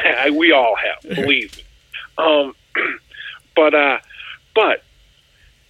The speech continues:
it's always easier to get deer to do what they're already doing more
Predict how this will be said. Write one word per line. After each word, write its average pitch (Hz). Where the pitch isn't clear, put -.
it's -
always 208
easier 117
to 127
get 143
deer 135
to 127
do 127
what 117
they're 113
already 117
doing 120
more 143